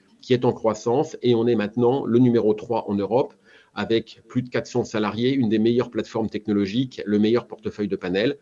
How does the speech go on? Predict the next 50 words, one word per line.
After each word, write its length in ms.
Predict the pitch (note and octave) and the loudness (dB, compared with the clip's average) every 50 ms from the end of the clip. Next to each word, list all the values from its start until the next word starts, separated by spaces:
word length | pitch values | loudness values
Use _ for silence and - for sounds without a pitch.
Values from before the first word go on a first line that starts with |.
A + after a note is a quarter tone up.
| _ _ _ _ _ _ | _ _ _ _ _ _
Voilà, 220 | - F#2+ F#2 F#2+ - | -2 0 0 2 4
on 160 | C3 A2+ A2 | 4 4 6
est 60 | A2+ | 6
un 160 | A#2+ B2 B2+ C3 | 6 4 4 4
acteur 340 | B2 B2+ - A2+ G2+ - | 2 0 -2 -4 -6 -6
clé 360 | - - G#2+ G2+ G#2 B2+ C#3+ - _ _ _ _ _ | -4 -2 0 2 2 0 -2 -6 _ _ _ _ _
qui 140 | - - G#2 | -6 -4 -2
a 60 | G#2 | 0
déjà 240 | G#2 A#2 A#2 D3 C#3+ | 2 2 2 2 0
prouvé 320 | - - C#3 A#2+ B2+ C3 | 0 2 4 6 6 6
sa 120 | C3 G#2+ | 4 2
capacité 540 | - A#2 A2 - A2+ - - A#2 G#2 B2 A#2+ A#2 | -2 -2 0 -2 -2 -4 -4 -6 -2 0 -2 0
de 40 | |
faire 120 | - A2 G2+ | -2 -4 -2
de 80 | G2+ | 0
l'organique 520 | G#2 A2+ A2+ G#2 G#2+ A#2 A2 A#2+ A#2+ A#2+ - | 2 2 2 2 2 2 2 2 0 -2 -2
et 40 | F#2+ | -4
des 180 | G2 F#2+ E2+ | -4 -4 -4
acquisitions 640 | F#2 F2+ - F2+ E2 F2 E2 - - A#2 A#2+ C#3+ C#3+ | -6 -8 -10 -12 -12 -12 -10 -8 -4 -2 0 0 0
sur 260 | C#3+ - - A#2 A2+ | -2 -4 -4 0 0
un 60 | G#2 | 0
marché 260 | G2+ F#2 - - C3+ | 0 -2 -2 -4 -6
qui 180 | C3 - - F#2 | -6 -4 -4 -4
est 40 | F2+ | -4
sain. 360 | - - - F#2+ G#2+ C#3+ - _ _ _ _ _ _ - | -4 -4 -4 -4 -4 -4 -6 _ _ _ _ _ _ -4
Nous 120 | G#2+ G#2+ | -4 -2
sommes 200 | - - B2 A2 | 0 0 0 2
rentables 540 | F2 G2+ G2 - F#2 G2 C3 - - - - _ _ _ _ - | 2 0 -2 0 0 0 0 0 0 -2 -4 _ _ _ _ -4
et 160 | - G#2 A2+ A#2+ | 0 2 2 4
nos 120 | A2 G#2 | 4 2
concurrents 440 | - A#2 G#2 - - F#2 F#2 F#2+ - | 2 2 -2 -2 -2 -2 -2 -2 0
aussi 320 | A2 F#2 - - - B2+ B2+ | -2 -4 -4 -4 -4 -6 -6
sont 240 | B2+ - F#2+ F2 | -4 -4 -6 -6
rentables. 520 | D#2+ E2 E2 - - D2+ A3 C#4+ - - - _ _ - _ _ - | -4 -6 -8 -6 -4 -4 -2 0 -2 -2 -4 _ _ -20 _ _ -4
Donc, 300 | G2+ G#2 G#2 - - - F#2+ | -4 -4 -4 -4 -8 -6 -2
euh, 220 | G2 F#2+ G2 F#2+ | 0 0 2 0
ça 140 | F2+ - G#2+ | 0 0 0
nous 100 | G#2+ G#2 | 0 2
permet 400 | - G#2 F#2+ F#2 G#2 G#2 A2 B2 | 0 0 0 2 4 4 4 6
de, 220 | A#2 G#2 F#2+ F#2+ | 6 6 4 4
de, 240 | F2+ G2 F#2+ F#2+ F#2+ | 2 2 0 0 0
d'avoir 720 | F#2 G#2 G2+ F#2+ A2 A#2 B2 B2 A#2+ A2+ - A2 E2+ - | 0 0 0 0 4 4 4 4 4 2 0 -4 -6 -6
un, 340 | G2+ G2+ G2 F#2+ G2 F#2+ E2+ F#2+ | -4 -2 -2 -2 -2 -4 -4 -6
je 80 | G#2 | -2
veux 60 | G#2 | 2
dire, 140 | G#2+ B2+ A#2+ | 2 4 6
un 80 | B2 B2 | 8 8
horizon 340 | B2 A#2+ B2 A#2 A2+ C3 A#2+ | 8 8 8 6 4 4 4
relativement 460 | A#2+ C#3+ C3+ C3 - B2 C3 A#2+ A2 | 6 4 4 2 2 4 4 4 4
serein, 480 | - - A#2 A2 G2+ A#2 C3 D3+ D3 | 4 2 0 2 4 4 2 2 0